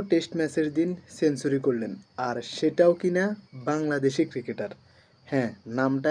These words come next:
এতক্ষণে আপনারা সবাই জেনে গেছেন, পুরো সোশ্যাল মিডিয়া হয়ে গেছে। সেটি হচ্ছে আমাদের লিটল মাস্টার মুশফিকুর রহিম, বাংলাদেশ ক্রিকেটের একমাত্র প্লেয়ার যে কিনা নিজের ফিটনেস নিয়ে সবচেয়ে বেশি কাজ করেছে এবং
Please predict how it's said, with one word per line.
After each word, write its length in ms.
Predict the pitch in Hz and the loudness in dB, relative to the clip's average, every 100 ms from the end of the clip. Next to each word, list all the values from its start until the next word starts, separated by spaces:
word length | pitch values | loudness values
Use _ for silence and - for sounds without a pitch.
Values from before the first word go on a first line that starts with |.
| 156 | 2
এতক্ষণে 400 | 156 139 147 147 | 0 -4 -2 -2
আপনারা 300 | 139 139 143 | 0 -2 -2
সবাই 340 | - 127 127 | -2 0 2
জেনে 240 | 131 139 131 | 2 0 0
গেছেন, 220 | 131 151 156 _ _ _ - | -2 -4 -8 _ _ _ 0
পুরো 140 | 151 156 | 2 2
সোশ্যাল 360 | - 139 156 156 | 0 -2 0 0
মিডিয়া 280 | 151 151 151 | 2 4 6
হয়ে 220 | 147 143 | 4 2
গেছে। 240 | 143 160 175 190 - _ | -2 -2 -4 -4 -16 _
সেটি 220 | - 156 180 | -4 2 4
হচ্ছে 220 | 175 - | 4 2
আমাদের 280 | 175 147 156 | 0 2 4
লিটল 320 | 156 135 147 143 | 4 2 0 0
মাস্টার 360 | 143 139 160 160 123 | -2 -4 -6 -6 -6
মুশফিকুর 520 | 127 135 - 180 196 160 | -4 -4 -2 2 4 4
রহিম, 260 | 113 104 101 _ - - _ - | 2 -4 -10 _ -20 -20 _ -2
বাংলাদেশ 560 | 135 147 151 147 151 - | 0 2 2 2 0 -2
ক্রিকেটের 600 | - 147 139 156 156 175 160 | -6 -4 0 0 4 2 2
একমাত্র 540 | 160 160 165 151 143 - 135 | -2 -2 0 -2 0 -2 -2
প্লেয়ার 340 | 143 143 143 135 120 | 2 2 2 -2 -2
যে 120 | 143 | -2
কিনা 240 | 139 147 156 | 0 -2 0
নিজের 340 | 156 151 151 139 - | 0 0 0 -2 -6
ফিটনেস 540 | - 151 - 175 196 196 185 | -2 -2 0 2 2 0 0
নিয়ে 180 | 175 151 - | 2 0 -2
সবচেয়ে 480 | - 165 - - 196 165 | -2 -2 0 6 6 6
বেশি 200 | - 180 196 - - _ _ | 2 0 0 -8 -20 _ _
কাজ 180 | - 156 - | -6 -6 0
করেছে 360 | 160 156 - 185 - | 2 4 2 0 0
এবং 260 | 131 151 | 0 2